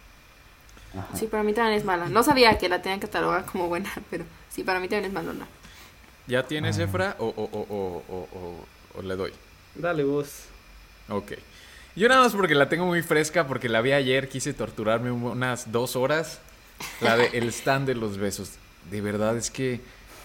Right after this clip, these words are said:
Speaker 3: guau.
Speaker 2: No veas la dos, porque es el doble de tortura.
Speaker 3: No, no, no, no, no, no. Es que todo está mal en esa película.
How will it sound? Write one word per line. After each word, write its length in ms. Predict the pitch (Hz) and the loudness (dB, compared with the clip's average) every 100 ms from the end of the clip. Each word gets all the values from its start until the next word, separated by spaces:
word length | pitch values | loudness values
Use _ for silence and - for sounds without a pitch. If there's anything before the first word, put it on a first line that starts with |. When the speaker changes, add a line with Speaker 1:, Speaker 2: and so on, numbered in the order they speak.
| - 190 - 127 | -2 0 0 -2
Speaker 3:
guau. 380 | 101 95 95 92 - - - - - - - 196 | -2 0 0 -2 -8 -18 -18 -20 -16 -10 -8 6
Speaker 2:
No 220 | 220 247 | 12 12
veas 240 | 254 254 | 12 12
la 100 | 254 | 12
dos, 240 | 226 202 202 | 10 8 6
porque 280 | 196 185 208 | 0 4 6
es 80 | 233 | 6
el 140 | 220 | 6
doble 260 | 208 196 190 | 6 6 4
de 120 | 180 | 2
tortura. 560 | 160 170 165 180 - - - - | 0 -2 -4 -6 -2 2 4 4
Speaker 3:
No, 240 | 147 143 | 2 4
no, 120 | 143 127 | 4 2
no, 160 | 120 | 2
no, 160 | 117 113 | 2 0
no, 160 | 110 | 0
no. 200 | 104 107 92 | 0 -2 -2
Es 100 | - | -2
que 120 | 143 | -2
todo 240 | - 135 | 0 2
está 280 | 139 - 127 | 0 0 0
mal 300 | 113 110 123 | 4 4 4
en 140 | 110 82 | 2 -4
esa 200 | 82 76 | -6 -8
película. 560 | - - - - - | -10 -14 -16 -20 -20